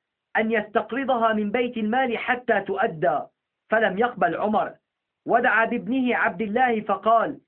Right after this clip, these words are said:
"اضمنها"، فضمنها ووفى بوعده، فلم يدفن أبوه حتى أشهد بها على نفسه أهل الشورى وعدة من الأنصار، ومن قضى أسبوع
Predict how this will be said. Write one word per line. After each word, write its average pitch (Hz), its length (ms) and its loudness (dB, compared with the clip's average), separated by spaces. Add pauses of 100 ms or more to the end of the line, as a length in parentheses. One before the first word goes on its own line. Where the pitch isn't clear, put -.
(320)
"اضمنها"، 196 760 0 (340)
فضمنها 185 800 0 (300)
ووفى 214 600 2
بوعده، 170 520 -2 (480)
فلم 202 360 0
يدفن 247 260 0
أبوه 190 520 -2 (320)
حتى 262 340 0
أشهد 233 540 0
بها 254 220 2
على 208 360 2
نفسه 220 520 -4
أهل 208 240 0
الشورى 214 600 -2 (360)
وعدة 220 580 0
من 202 220 -2
الأنصار، 175 720 0 (380)
ومن 208 300 0
قضى 233 480 2
أسبوع 240 480 -2